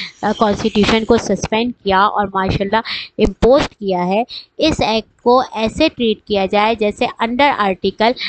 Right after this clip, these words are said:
six of constitution of Pakistan है। आप सबको पता है क-, constitution का article six जो है वो हा-, हाई treason का यानी संगीन गद्दारी का article है, जिसमें ये कहा गया है कि अगर कोई भी शख्स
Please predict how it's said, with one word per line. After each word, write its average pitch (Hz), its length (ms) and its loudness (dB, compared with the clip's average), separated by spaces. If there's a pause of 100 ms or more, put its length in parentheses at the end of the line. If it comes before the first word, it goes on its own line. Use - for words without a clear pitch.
(260)
six 330 280 0 (100)
of 220 340 0 (120)
constitution 208 560 -2
of 226 160 -2
Pakistan 175 480 -4
है। 180 80 -12 (400)
आप 240 160 0
सबको 269 300 -2
पता 262 260 -2
है 247 260 0
क-, 208 260 -8
constitution 214 760 -2
का 208 280 0 (380)
article 220 500 -2
six 247 440 -4
जो 220 80 2
है 202 140 2
वो 226 120 2
हा-, 190 360 -2
हाई 220 220 2
treason 202 420 0
का 254 260 2
यानी 202 320 -2
संगीन 202 480 -4 (420)
गद्दारी 196 480 2
का 226 200 2
article 185 640 -2
है, 214 160 -2 (400)
जिसमें 285 260 0
ये 285 180 0
कहा 196 280 0
गया 190 220 -4
है 214 140 2
कि 269 120 0
अगर 277 380 0
कोई 269 340 4
भी 254 180 -4
शख्स 208 480 0